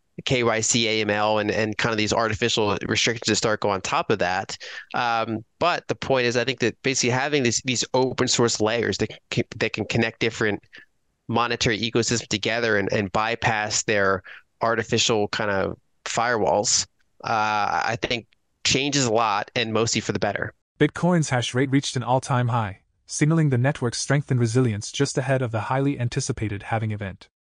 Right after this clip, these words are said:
Speaker 2: The total hash rate, now at four hundred and ninety-one E X A hashes per second, reflects the computing power used to secure the Bitcoin network.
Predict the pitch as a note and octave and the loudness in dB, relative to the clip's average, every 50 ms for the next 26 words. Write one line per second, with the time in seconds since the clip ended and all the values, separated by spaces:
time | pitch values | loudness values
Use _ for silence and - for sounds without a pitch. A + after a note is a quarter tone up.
0 | _ _ _ _ _ _ - B2+ A#2 - D3+ E3+ G3 G3 C3+ C3+ C3+ B2 - B2 | _ _ _ _ _ _ -2 -2 0 2 2 4 4 4 2 2 0 0 0 0
1 | A#2+ G#2+ G2 - - - _ _ _ _ - A#2+ B2+ C#3 D3+ D#3 C#3 - - - | -2 -2 -2 -6 -12 -20 _ _ _ _ 0 2 4 4 4 4 2 0 0 0
2 | D3 D#3+ D3+ C#3 D3+ D3+ D#3+ E3 D3 A#2 A2+ A2+ A#2 B2+ C#3 D3 C#3+ B2 B2 C3 | 0 2 2 2 2 2 2 2 0 0 0 0 2 2 2 2 2 2 2 2
3 | C3 C#3 B2 B2+ C#3 C#3 - - - C3 B2 A2+ B2+ A#2 - - A2+ - - A2+ | 2 2 2 0 -2 -2 -2 -2 -2 0 0 0 0 -2 -2 -4 -4 -4 -4 -4
4 | - - A2+ G#2 - G#2 G2+ - - _ _ _ _ _ - A#2+ - - D3+ D#3+ | -2 -2 -2 -2 -2 -6 -10 -10 -14 _ _ _ _ _ -4 -2 2 2 2 2
5 | - - - C3+ - A#2 - C#3 C3 C3 B2 - - B2+ B2+ A#2+ A2+ G#2 A2+ B2+ | 2 -2 -4 -4 -4 -2 0 2 2 2 0 0 2 2 2 2 0 0 0 -2
6 | C#3 - - A#2 - - A2 - - A#2+ A#2 G#2+ A2+ G#2+ A2+ A2 - - - B2 | -2 -2 -4 -4 -6 -6 -4 -2 0 0 0 0 0 -2 -4 -4 -4 -2 -2 0
7 | A#2+ A#2 A#2 A#2 G#2 G2+ F#2 - - - | 0 2 0 -2 -4 -6 -10 -12 -14 -18